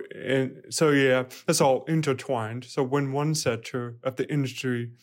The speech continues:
is having a hard time, it affects all of it. And so that's what Farm Bureau, that's how Farm Bureau helps, is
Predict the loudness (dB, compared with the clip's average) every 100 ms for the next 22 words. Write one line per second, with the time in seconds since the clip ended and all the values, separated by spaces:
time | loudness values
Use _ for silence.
0 | _ -6 -2 0 -2 -4 0 -2 -2 -4
1 | -2 -4 -2 0 -2 -6 -2 0 0 -2
2 | -8 -10 -18 _ _ _ _ _ -10 -6
3 | 2 2 2 -4 _ _ _ -6 -2 0
4 | 0 2 2 4 4 4 2 -8 _ -4
5 | 0 0 2 2 4 4 4 4 2 4
6 | 4 0 -6 -6